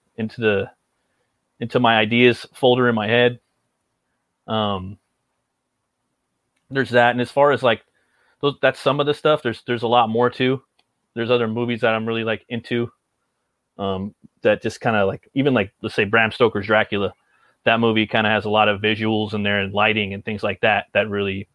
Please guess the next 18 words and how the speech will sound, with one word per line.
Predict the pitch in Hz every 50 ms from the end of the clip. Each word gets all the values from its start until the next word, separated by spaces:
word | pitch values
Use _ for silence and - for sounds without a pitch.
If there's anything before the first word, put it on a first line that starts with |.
| _ _ _ -
they're | 104 104
really | 110 107 104 98 107
interesting | 107 107 104 107 101 - - 101 -
to | -
me. | 104 104 107 104 101 _ _ _ _ _ _ _ - - _ -
Um, | - 101 98 98 170 120 - _ _ _ _ _ _ _ _ _ _ _ _ _ _ _ _ _ _ _ _ _ _ _ _ _ - -
and | - 113 113 110 107
then, | 110 107 107 104 104
um, | 104 104 101 98 95 92 92 - - - _ _ _ _ _ _ _ _ _ _ _ _ -
the | -
art, | - 110 120 135 135 - - - - - - _ _ _ _ _ _ _ _ _ -
I | 113 117
have | 131 131 117
a | 117
lot | 110 117 117 113
of | 113 110
different | - 117 110 - 123 113 107
influ-, | 110 117 - - - - 123